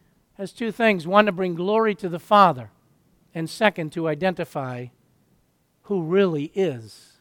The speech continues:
or who really are those who belong to Christ. The Christian life is about fruit bearing, and it's about being attached and abiding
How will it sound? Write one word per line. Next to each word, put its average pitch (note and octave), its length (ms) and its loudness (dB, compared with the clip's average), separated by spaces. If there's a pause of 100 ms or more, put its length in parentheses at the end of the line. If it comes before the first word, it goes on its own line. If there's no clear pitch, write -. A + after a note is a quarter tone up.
(1300)
or D3+ 80 -6
who D#3+ 200 -8
really D#3+ 380 -4
are C#3+ 440 -4 (1080)
those D3+ 420 2
who C#3 80 -12
belong C3 520 -12 (240)
to C#3+ 140 -20
Christ. B2 540 -18 (960)
The D#3+ 40 -16
Christian G#3 360 -2
life G3 320 2
is D#3 100 -10
about D#3+ 300 0
fruit G3+ 300 -12
bearing, B2+ 340 -10 (1300)
and D3 80 -10
it's C#3+ 100 -10
about D#3+ 260 0
being D3 200 -6
attached D3 640 -8 (920)
and D3 100 -10
abiding C3+ 600 0